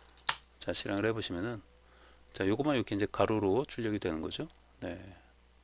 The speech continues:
그리고 요렇게 하는 것도 이제 가능하고, 네.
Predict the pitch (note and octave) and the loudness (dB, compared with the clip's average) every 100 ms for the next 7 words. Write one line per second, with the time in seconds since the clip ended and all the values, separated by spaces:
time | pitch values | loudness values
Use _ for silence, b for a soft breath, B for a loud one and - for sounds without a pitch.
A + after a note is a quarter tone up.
0 | - - A2+ G#2+ - A2+ - - G2+ F2+ | -14 -4 -2 0 0 0 -2 -4 -4 -2
1 | B2 A2 G2+ - F2+ - F2 F2 A2 - | -2 -4 -4 -4 -6 -4 -4 -2 -4 -4
2 | - - - G2 F2+ | -8 -12 -12 -10 -10